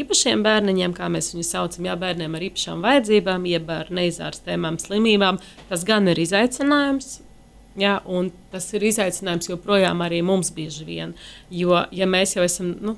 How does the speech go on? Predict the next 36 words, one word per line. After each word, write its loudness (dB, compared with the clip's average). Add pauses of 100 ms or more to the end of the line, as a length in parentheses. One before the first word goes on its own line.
ja -8
tā 2
var 0
teikt, 0
diezgan -6
jau 0
pieraduši 0
iet -6
uz -10
parastajām 4
iestādēm, 4
mēs, -2
nu, 4
nav 2
tāds -6
kaut -12
kāds -12
emocionāls -4
uztraukums -2
vai -10
kaut -12
kas -14
tāds, 2
ja -10
tu -4
atnāc -4
pie -4
bērniem, 2
tu -12
viņus -10
pazīsti, -4
bet -12 (520)
atnāk -2
katru -6
reizi 0
uz, -2